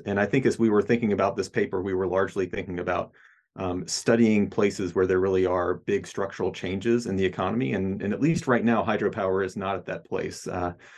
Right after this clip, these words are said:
there are some subsidies that are coming in, um, with the new Inflation Reduction Act, but, uh, for hydropower specifically, but at least over the past ten years, hydropower has been pretty, pretty steady, and you're not seeing a big increase in it.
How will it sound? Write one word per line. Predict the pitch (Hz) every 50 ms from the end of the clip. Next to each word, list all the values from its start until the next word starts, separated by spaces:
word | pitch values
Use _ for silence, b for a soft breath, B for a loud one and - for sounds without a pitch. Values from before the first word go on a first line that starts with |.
| B B B B _
there | - 107 107 107
are | 117 123
some | 123 - 123 113
subsidies | 104 - - 113 104 - - 120 117 110 107 107 107 104 - - - - -
that | 98 95 98
are | 95 98 95 95 95 92
coming | - - - 113 107 101 95 95
in, | 95 101 107 117 123 135 135 b b b b b b b b -
um, | 98 92 92 92 90 104
with | 101 101 98 - _ -
the | 107 95 95
new | 95 98 98
Inflation | 101 95 90 - 98 98 - - 101
Reduction | 95 95 101 - - - 135
Act, | 147 165 170 - - - - -
but, | - 101 95 - - b b b b b b - -
uh, | 87 90
for | - - 127 120 117
hydropower | 117 110 110 110 107 120 101 101 110 110
specifically, | - - 95 - 110 107 - 139 - 151 151 147 131
but | - 101
at | 101 87
least | 123 135 135 -
over | 120 107
the | 104 101
past | - 117 107 98 - -
ten | - 110 98
years, | 101 98 98 92 92 -
hydropower | 104 98 101 95 92 101 92 92 95
has | 98 98
been | - 95 92
pretty, | - 104 101 98 92
pretty | 90 - 113 98 87
steady, | - - 110 95 92 90 90
and | 90 90
you're | 90 90
not | 90 90 90 -
seeing | - 87 87
a | 90
big | 85 87 87 90
increase | 92 92 - - 95 - - -
in | -
it. | 82 85